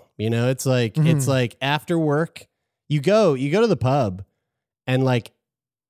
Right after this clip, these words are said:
Speaker 1: you go to the pub at, like, three or, like, four, and it's slammed, and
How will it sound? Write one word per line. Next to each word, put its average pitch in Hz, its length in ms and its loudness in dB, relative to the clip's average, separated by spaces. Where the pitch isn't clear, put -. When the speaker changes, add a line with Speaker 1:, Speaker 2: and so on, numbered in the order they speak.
Speaker 1:
you 143 120 -2
go 202 80 2
to 240 60 0
the 262 80 -2
pub 151 180 2
at, 175 60 -2
like, 131 200 0
three 107 600 -6
or, 113 60 -4
like, 104 160 -4
four, 147 580 -8
and 123 380 -2
it's - 480 -6
slammed, 135 880 -2
and 113 180 -4